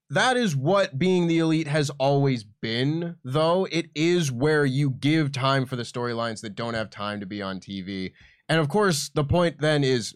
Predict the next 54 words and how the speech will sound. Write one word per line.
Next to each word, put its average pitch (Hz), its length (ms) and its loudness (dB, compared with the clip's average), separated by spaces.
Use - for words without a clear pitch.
we'll 110 280 -4
make 165 320 0
time 127 320 0
for 95 260 -6
it 90 80 -6
on 85 220 -8
T 90 240 -14
V. 85 340 -10
And 147 120 0
I 156 120 4
agree. 233 340 2
Like, 120 160 2
I'm 147 140 2
sitting 180 260 0
here 156 180 4
saying 202 380 2
that 147 100 2
I 135 80 2
wish 185 300 0
that 156 180 -2
the 139 140 0
Dark 120 300 -2
Order 110 260 -6
stuff 110 260 -8
was 120 160 -4
on 117 220 2
T 110 220 -6
V, 98 240 -8
and 95 100 -6
that's 101 160 -6
why 117 240 2
I 110 80 2
didn't 110 260 -2
think 110 300 -6
that 120 100 -4
Hangman 123 520 0
Page's 107 760 -6
story 120 600 0
and 101 240 -6
title 139 280 2
reign 110 300 -2
felt 135 240 0
as 110 100 -4
special 113 380 -2
as 101 140 -4
it 95 160 -8
could 285 240 2
have. 95 380 0
But 220 280 2
at 220 100 2
the 196 80 2
same 208 300 2
time, 175 500 2
like, 143 360 2